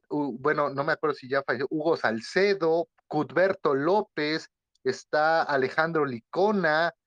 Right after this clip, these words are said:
Verónica Musalem, eh, eh, te, les hablo de, de personajes, por lo menos que yo recuerdo haber tenido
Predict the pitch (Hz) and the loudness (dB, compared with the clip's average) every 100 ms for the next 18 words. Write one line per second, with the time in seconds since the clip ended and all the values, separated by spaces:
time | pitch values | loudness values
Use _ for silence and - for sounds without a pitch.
0 | _ _ 123 123 143 180 196 175 143 135 | _ _ -4 0 2 2 2 0 -2 -4
1 | 117 - 123 139 202 214 208 214 220 _ | -4 0 2 2 2 2 2 0 -2 _
2 | _ _ - 127 147 131 _ 165 175 156 | _ _ -6 -4 -2 -6 _ 0 0 0
3 | 147 151 156 208 226 262 277 196 170 143 | -2 -2 -2 0 2 2 2 2 -2 -2
4 | - 131 - 139 143 160 208 262 - _ | -2 -4 -2 -4 -2 -2 -2 -2 -6 _
5 | 151 147 151 165 220 240 - 165 190 196 | -4 -2 -2 -2 -2 -2 -4 -2 0 -2
6 | - 165 160 160 175 175 _ _ _ 127 | -2 -2 -2 -2 -2 -4 _ _ _ -2
7 | 143 165 175 156 160 170 165 - | 0 0 -4 -4 -2 0 0 -2